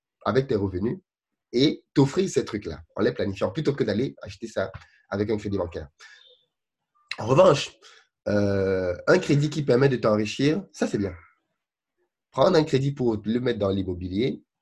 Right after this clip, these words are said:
ça, c'est bien. Mais la difficulté, c'est que c'est pas tout le monde qui a un profil bancaire qui peut faire ça. Donc, ceux qui ont un profil bancaire qui peuvent faire ça, profitez-en. Allez voir vos banques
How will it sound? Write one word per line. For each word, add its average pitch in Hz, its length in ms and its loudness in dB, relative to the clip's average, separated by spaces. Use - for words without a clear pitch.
ça, - 200 -2
c'est 127 140 -2
bien. 104 240 -2
Mais 107 160 2
la 120 100 4
difficulté, 117 300 -10
c'est 123 160 -4
que 139 80 -6
c'est 131 120 -6
pas 143 100 0
tout 139 140 -4
le 131 60 0
monde 285 240 -2
qui - 80 0
a 110 60 4
un 110 80 0
profil 104 360 -4
bancaire 104 360 -4
qui 107 120 -8
peut 104 120 -8
faire 98 180 -10
ça. - 180 -14
Donc, 104 140 -6
ceux 208 140 4
qui 208 120 2
ont 156 60 6
un 147 60 4
profil 120 240 -2
bancaire 107 320 0
qui 107 100 -10
peuvent 104 180 -4
faire 107 200 -8
ça, 143 400 -2
profitez-en. 135 1000 -2
Allez 110 180 2
voir 120 220 2
vos 101 80 -4
banques 123 400 -4